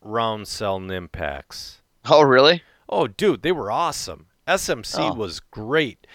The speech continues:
Speaker 1: and I became so disappointed in their lipo game.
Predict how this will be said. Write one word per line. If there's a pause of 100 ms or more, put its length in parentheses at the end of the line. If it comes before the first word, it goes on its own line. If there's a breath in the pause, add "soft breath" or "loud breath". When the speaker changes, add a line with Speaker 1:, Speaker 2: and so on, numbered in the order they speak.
(500 soft breath)
Speaker 1:
and (180)
I
became
so
disappointed
in
their
lipo
game.